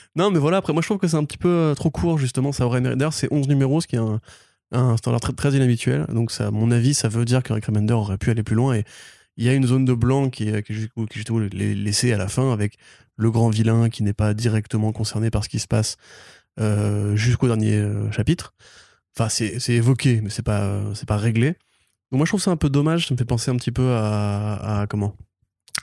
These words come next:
À Tokyo Ghost, où pareil, il y avait beaucoup de potentiel et justement, ça s'arrête trop vite ou, euh, trop brutalement pour, euh,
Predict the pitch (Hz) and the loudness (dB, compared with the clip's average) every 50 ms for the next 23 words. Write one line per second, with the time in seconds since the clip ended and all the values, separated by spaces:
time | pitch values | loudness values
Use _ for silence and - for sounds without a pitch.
0 | - 202 156 117 107 104 123 113 131 120 117 123 151 156 - - 110 104 - - | -6 -4 -2 -2 0 0 0 0 2 2 2 2 0 0 0 -2 -2 -2 -2 -8
1 | - - - - - _ _ _ 123 120 120 113 127 135 127 117 110 107 117 113 | -18 -20 -20 -20 -20 _ _ _ -4 0 2 2 2 4 4 2 2 2 0 0
2 | - 120 - 120 113 113 113 - - 135 135 123 110 107 107 - 113 120 127 120 | -2 0 0 0 0 0 0 0 0 2 2 4 2 2 0 0 0 0 2 0
3 | 117 107 110 107 104 104 - - - 123 117 120 123 131 - - - - - 135 | 0 0 0 0 -2 -2 -2 0 0 0 2 2 0 -2 -4 -6 -12 -6 -2 0
4 | 131 135 135 131 131 - 107 113 107 107 107 107 - - - 120 117 113 113 120 | 0 2 2 0 0 0 0 0 0 0 0 -2 -4 -4 -4 -2 0 0 2 2
5 | 127 - - 127 127 127 127 131 135 123 - 120 110 110 110 104 104 | 0 2 0 0 2 2 0 0 0 -2 -2 -2 0 0 0 0 0